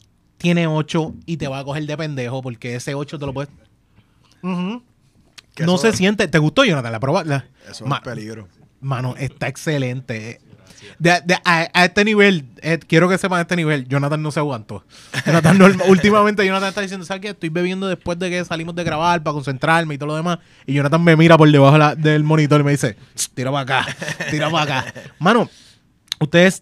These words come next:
Speaker 1: decidieron, no, no quisieron súper complicar las cosas o, de, o llegaron a hablar como que, "Ah, vamos a añadirle esto, lo otro", o dijeron, "¿Sabes qué? Vámonos".
Speaker 2: Sí, al, al,
Speaker 1: Relax.
Speaker 2: al principio la receta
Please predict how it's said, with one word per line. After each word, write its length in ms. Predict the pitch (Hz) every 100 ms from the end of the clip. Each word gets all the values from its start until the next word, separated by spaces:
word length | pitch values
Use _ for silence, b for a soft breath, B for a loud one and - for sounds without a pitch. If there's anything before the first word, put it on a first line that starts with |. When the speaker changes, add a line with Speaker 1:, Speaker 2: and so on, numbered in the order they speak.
| - -
Speaker 1:
decidieron, 800 | 160 170 175 175 185 185 175
no, 120 | 170 175 175 185 _ _
no 220 | 180 180
quisieron 360 | 180 - 214 208
súper 680 | - - - - 196 196 180
complicar 460 | 190 175 180 170 180
las 140 | 165
cosas 320 | - 208 180
o, 100 | 143
de, 180 | 135 127 b b b
o 320 | - 143 131
llegaron 400 | 139 143 135 143
a 60 | 156
hablar 320 | 156 156 151
como 180 | 151 143
que, 80 | 143
"Ah, 100 | 139 175
vamos 160 | 170
a 80 | 190
añadirle 500 | 196 202 208 175 220
esto, 240 | 240 - 185
lo 80 |
otro", 440 | 170 233 226 202 160 143
o 120 | 139
dijeron, 360 | 139 156 143 135
"¿Sabes 240 | 180 208 -
qué? 240 | 214 202 196
Vámonos". 640 | 127 135 151 147 139 120 110 _ b b b b b
Speaker 2:
Sí, 120 | -
al, 80 | 185
al, 60 |
Speaker 1:
Relax. 400 | 131 131 120 -
Speaker 2:
al 100 | 139
principio 560 | 120 131 131 131 120 147
la 80 | 160
receta 1300 | 165 160 156 160 160 156 151 147 143 135 135 123